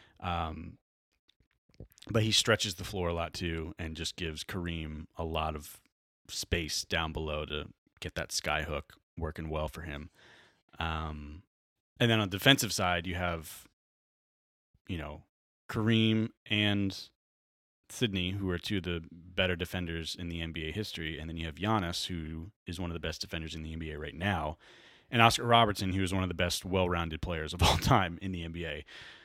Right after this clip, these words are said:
Um, so it's just, you got everything you need on both ends of the court. I think the only issue you may run into is just with Giannis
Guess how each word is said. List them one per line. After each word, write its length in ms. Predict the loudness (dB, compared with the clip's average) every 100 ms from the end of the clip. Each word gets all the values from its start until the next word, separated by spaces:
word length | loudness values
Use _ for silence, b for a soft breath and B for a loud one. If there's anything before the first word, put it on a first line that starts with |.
| B B 2
Um, 500 | 4 4 2 -2 -8 -12 _
so 640 | -4 4 6 6 4 2 -4 -10 _ _ _ _ _ _ _ _ _ -14 -6
it's 200 | -4 2
just, 440 | 4 4 0 -4
you 240 | -2 4 8
got 200 | 10 12
everything 260 | 10 8
you 80 | 8
need 140 | 8 6
on 120 | 6
both 280 | 6 6 4
ends 300 | 2 2 0
of 80 | -4
the 80 |
court. 380 | -2 0 2 2
I 80 | -2
think 220 | 0 0 -2
the 120 | 0
only 360 | 4 6 6 4
issue 220 | 0 0
you 100 | 2
may 220 | 4 4
run 160 | 2 0
into 340 | -2 0 0
is 140 | 0
just 260 | -2 -4 -4
with 180 | -6 -8
Giannis 600 | -6 -4 -2 -4 -6